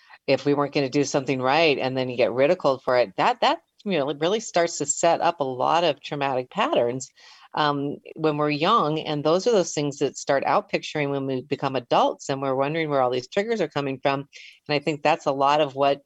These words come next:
came up to the surface over the last couple of years when people spent more time with themselves and they're really starting to go, "Wow," you know, uh, and, and looking inside more.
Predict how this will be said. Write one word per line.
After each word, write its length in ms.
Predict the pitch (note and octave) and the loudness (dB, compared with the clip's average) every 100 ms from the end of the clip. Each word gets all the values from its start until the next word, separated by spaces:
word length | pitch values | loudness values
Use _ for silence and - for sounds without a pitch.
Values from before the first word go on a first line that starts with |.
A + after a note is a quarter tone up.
| _ | _
came 240 | - D3+ C#3+ | -6 -4 -2
up 140 | E3 | -4
to 100 | - | -6
the 80 | C#3 | -10
surface 460 | C3+ G3 A3+ F#3+ - | -2 -2 0 -2 -2
over 160 | B2+ B2 | -2 0
the 140 | A#2 | 2
last 460 | A2+ G2 - - - | 2 0 -4 -12 -8
couple 220 | C#3+ C#3 | -6 -4
of 60 | C3+ | -2
years 340 | F#3+ F3+ B2+ | 0 0 -2
when 100 | B2+ | -10
people 300 | - D3 C3+ | -8 -2 -2
spent 360 | - - D#3+ D#3+ | -2 0 0 2
more 120 | E3 | -2
time 300 | E3 D#3 D3+ | -2 -2 -2
with 100 | E3 | -4
themselves 540 | D#3+ D#3 F3 F#3 A3+ - _ _ _ _ _ - _ - - | -6 0 2 2 0 -14 _ _ _ _ _ -20 _ -20 -8
and 120 | E3 E3 | 0 2
they're 120 | D#3 | 4
really 240 | D#3 D#3+ | 4 2
starting 400 | D#3+ D#3+ C#3+ C#3+ | 0 0 0 -2
to 80 | D3 | -4
go, 320 | C#3+ C#3 C3 _ _ _ _ _ | 0 2 0 _ _ _ _ _
"Wow," 580 | A2+ G#2+ A3+ C#4+ E2+ A#2+ _ - | -6 -2 2 2 0 -4 _ -12
you 180 | C#3 C#3+ | -6 -2
know, 400 | C#3 C3 E3 E3+ | 0 2 0 -2
uh, 220 | C3 B2+ | -4 -4
and, 200 | - C3 | -4 -4
and 240 | C3+ C#3 B2+ | -4 -4 -2
looking 320 | D#3+ E3 D#3 | -2 0 -2
inside 560 | C#3 B2+ D3 D#3+ A#3 A#3 | -2 -2 0 2 2 0
more. 380 | C#3+ C3 B2 D3 | 0 2 2 0